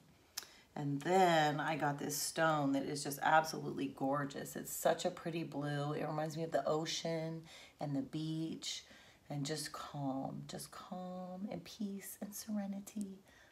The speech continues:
I love it. And it feels so good. It feels really cool. Then, of course, last but not least,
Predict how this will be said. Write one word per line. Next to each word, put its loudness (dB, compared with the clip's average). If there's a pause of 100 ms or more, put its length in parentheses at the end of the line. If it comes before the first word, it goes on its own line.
(100)
I 2
love -2
it. -4
And 2
it 0
feels -2
so 2
good. -4
It -6
feels -4
really -2
cool. -4 (760)
Then, 6
of -6
course, 6
last 6
but 0
not 4
least, 2